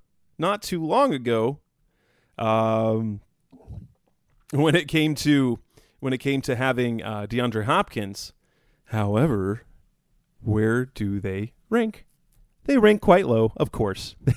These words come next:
<laughs> As is the trend with the Arizona Cardinals this offseason, they are at the bottom or near the bottom of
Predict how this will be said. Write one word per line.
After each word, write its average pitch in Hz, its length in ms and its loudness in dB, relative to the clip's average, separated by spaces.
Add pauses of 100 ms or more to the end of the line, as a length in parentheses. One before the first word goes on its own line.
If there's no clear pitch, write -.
(300)
<laughs> - 540 2
As 226 460 10
is 285 380 6
the 311 120 4
trend 226 460 4
with 165 180 6
the 175 140 8
Arizona 190 460 8
Cardinals 160 600 4
this 147 220 2
offseason, 139 880 4
they 165 260 4
are 135 280 8
at 160 320 2
the 208 100 6
bottom 202 480 8
or 208 240 6
near 202 420 4
the 185 120 2
bottom 160 460 4
of 160 200 2